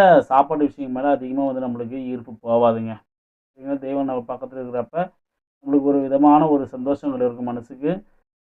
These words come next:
இப்ப பார்க்குறவங்க நம்மள வந்து பேசாதவங்கலாம் தி-, டக்குன்னு வந்து பேசுவாங்க. நம்மளை பார்க்குறவங்க நம்மள,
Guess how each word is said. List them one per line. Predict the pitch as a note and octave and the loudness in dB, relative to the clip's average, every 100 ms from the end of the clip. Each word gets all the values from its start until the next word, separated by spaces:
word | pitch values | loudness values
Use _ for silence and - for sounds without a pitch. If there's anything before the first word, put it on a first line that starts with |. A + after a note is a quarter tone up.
| _ _ - | _ _ -16
இப்ப | D#3 | 0
பார்க்குறவங்க | D#3 E3 E3 E3 D#3+ E3+ | 4 4 2 -2 -2 -2
நம்மள | E3 | -2
வந்து | D3+ D#3 D#3 D#3+ | -2 -4 -4 -4
பேசாதவங்கலாம் | D3+ D3+ D3+ D3 C#3+ D3 | -2 -2 -2 0 2 0
தி-, | C#3+ C3 C3 B2+ A#2 | -2 -6 -2 0 -2
டக்குன்னு | C#3 - D3 | -6 -4 -2
வந்து | C#3 - | -2 -4
பேசுவாங்க. | D3 D3 C#3+ C3+ C3+ | -2 -2 -2 -4 -2
நம்மளை | D3 C#3 B2 | -2 -2 -4
பார்க்குறவங்க | B2 C3+ C#3 C#3 | 0 0 0 -2
நம்மள, | C#3+ C#3+ | 2 2